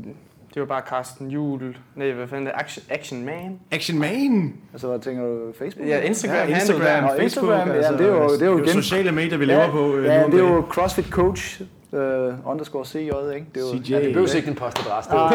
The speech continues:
Speaker 4: okay.
Speaker 3: nej, det, det, det, det er nok hemmeligt. Øh, men ja, CrossFit Coach,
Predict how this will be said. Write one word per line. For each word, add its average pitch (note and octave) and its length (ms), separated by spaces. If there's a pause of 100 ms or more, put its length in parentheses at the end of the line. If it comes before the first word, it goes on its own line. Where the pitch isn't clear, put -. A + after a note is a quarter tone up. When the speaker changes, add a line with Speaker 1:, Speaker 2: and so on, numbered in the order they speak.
(300)
Speaker 4:
okay. D3+ 100
Speaker 3:
nej, D#3 80
det, D3 120 (120)
det, E3+ 160
det, F3 240 (340)
det - 60
er D#3 40
nok D3+ 160
hemmeligt. D3 280 (320)
Øh, C#3+ 420
men C#3+ 120
ja, D3 160 (160)
CrossFit F3+ 280
Coach, G3 400